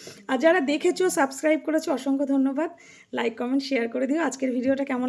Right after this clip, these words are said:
লাগলো অবশ্যই জানিও। স্কিপ করলে অনেক কিছু মিস করে যাবে। সঙ্গে থাকো, দেখতে থাকো স্টেপ হেয়ার কাট কীভাবে কাটতে হয়। ফার্স্ট দেখো যে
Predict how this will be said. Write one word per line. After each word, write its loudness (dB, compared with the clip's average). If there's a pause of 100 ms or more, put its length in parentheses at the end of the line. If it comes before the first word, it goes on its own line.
লাগলো -4
অবশ্যই -6
জানিও। 2 (120)
স্কিপ 0 (100)
করলে 2 (120)
অনেক 2
কিছু -10 (100)
মিস 0 (100)
করে -6
যাবে। -6 (420)
সঙ্গে 6 (100)
থাকো, 0 (440)
দেখতে 2
থাকো 2 (120)
স্টেপ 4
হেয়ার 4
কাট -4 (100)
কীভাবে 8
কাটতে -8
হয়। -8 (1160)
ফার্স্ট 4 (120)
দেখো -2 (680)
যে -2